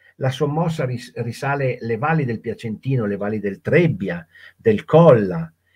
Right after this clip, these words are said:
e arriva anche da noi, nel Parmense, ai confini, nel Ceno e nel Taro. I ribelli si chiamano a raccolta, soffiando in grosse conchiglie marine, che sem-, come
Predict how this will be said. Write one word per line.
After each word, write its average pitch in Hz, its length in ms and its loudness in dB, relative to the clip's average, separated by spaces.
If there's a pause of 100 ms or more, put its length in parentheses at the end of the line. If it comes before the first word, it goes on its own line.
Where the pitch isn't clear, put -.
(120)
e 170 120 2
arriva 196 300 2
anche 180 180 0
da 185 140 2
noi, 127 420 0 (200)
nel 117 240 0
Parmense, 135 580 -2
ai 127 60 -2
confini, 147 680 -2 (260)
nel 165 200 2
Ceno 131 480 0
e 165 80 6
nel 165 240 6
Taro. 160 480 -6 (720)
I 131 60 4
ribelli 175 640 4
si 131 160 -8
chiamano 131 840 0
a 120 140 -4
raccolta, 160 1000 0 (320)
soffiando 165 880 2
in 143 160 -2
grosse 165 460 2
conchiglie 151 560 0
marine, 147 540 2
che 117 100 -10
sem-, 117 280 -8
come 131 380 -2